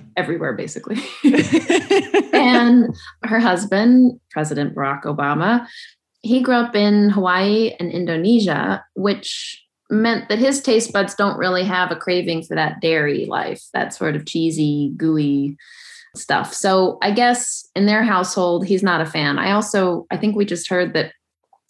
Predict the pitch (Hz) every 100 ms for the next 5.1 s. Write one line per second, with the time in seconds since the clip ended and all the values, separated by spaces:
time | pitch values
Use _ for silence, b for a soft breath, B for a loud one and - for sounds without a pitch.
0 | - 196 226 208 220 214 214 214 202 208
1 | 285 - - - - 156 214 208 151 147
2 | 160 - 233 - 170 165 165 160 151 147
3 | 143 147 175 196 180 165 147 147 151 156
4 | 151 147 151 143 143 139 104 151 151 151
5 | 135